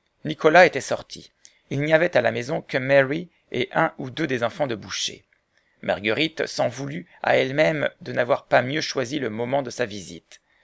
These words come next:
Mary, bien que bonne et sensible, était peu intelligente, et d'ailleurs, dès qu'elle eut compris quel était le motif de la visite de Marguerite, elle se mit à pleurer et à sangloter avec tant de violence que celle-ci vit qu'il serait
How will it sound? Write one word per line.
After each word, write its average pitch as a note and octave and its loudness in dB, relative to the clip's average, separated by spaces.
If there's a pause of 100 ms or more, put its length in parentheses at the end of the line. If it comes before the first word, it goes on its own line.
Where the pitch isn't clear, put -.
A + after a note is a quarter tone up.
(220)
Mary, D3 2
bien A#2+ -6
que A#2 -6
bonne A2 0
et G#2+ -8
sensible, C3+ -6 (340)
était - -2
peu - 0
intelligente, G2+ -4 (260)
et - -4
d'ailleurs, A#2 4
dès C#3 0
qu'elle A2 -4
eut C#3+ -8
compris C3+ -2
quel C3 0
était A#2+ -4
le A2+ -6
motif A2 -10
de A2+ -8
la G#2 -6
visite G2 -8
de G2+ -4
Marguerite, A2+ -6 (340)
elle C#3 2
se - -2
mit F3 -2
à - 6
pleurer A#2 -4
et A#2+ 0
à B2+ 4
sangloter A#2 -2
avec A2 -2
tant D#3 0
de A2+ -2
violence A#2 -4 (300)
que B2 -4
celle-ci - -4 (200)
vit C#3 -8
qu'il - -10
serait A2+ -6